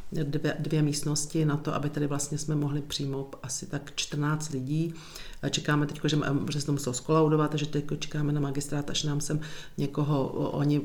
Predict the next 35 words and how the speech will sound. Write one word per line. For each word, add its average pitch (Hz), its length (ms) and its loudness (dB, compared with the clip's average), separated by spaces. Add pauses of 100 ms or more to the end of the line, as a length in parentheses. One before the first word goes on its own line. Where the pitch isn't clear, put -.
od 143 260 0
nich 156 140 2
pošlou, 156 460 2
takže 147 260 2
se 156 140 0
na 151 60 4
ně 143 120 2
těšíme 156 600 4
a 143 60 -2
jsme 147 160 0
na 139 80 2
ně 135 120 2
připraveni. 156 640 2
Teďko 156 300 -2
dneska 143 300 0
ještě 147 260 -2 (380)
tady 143 160 2
zase 143 380 0
pan 143 240 4
Dufek, 147 260 0
kterého 139 260 4
jsme 139 160 4
teda 147 180 4
nezmínili, 135 500 2
takže 143 220 2
Pavle, 139 380 2
taky 135 240 -2
i 135 160 2
tobě, 135 300 2
když 139 100 4
se - 120 2
nás 143 160 4
posloucháš, 151 480 2
taky 147 240 0
ta-, 143 180 0